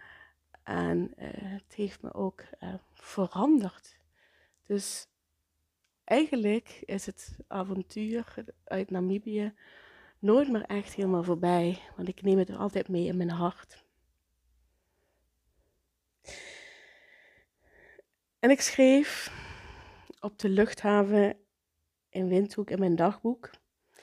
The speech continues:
"Dit was de eerste reis dat we mensen hebben geïnterviewd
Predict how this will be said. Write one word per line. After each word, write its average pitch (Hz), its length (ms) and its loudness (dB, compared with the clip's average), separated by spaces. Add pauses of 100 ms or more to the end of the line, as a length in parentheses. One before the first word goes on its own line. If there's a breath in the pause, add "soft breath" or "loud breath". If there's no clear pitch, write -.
(340 loud breath)
"Dit 240 180 0
was 277 200 4
de 208 100 0
eerste 247 380 0
reis 220 460 0
dat - 200 -8
we 196 80 -6
mensen 196 340 0
hebben 180 200 -2
geïnterviewd 185 920 -6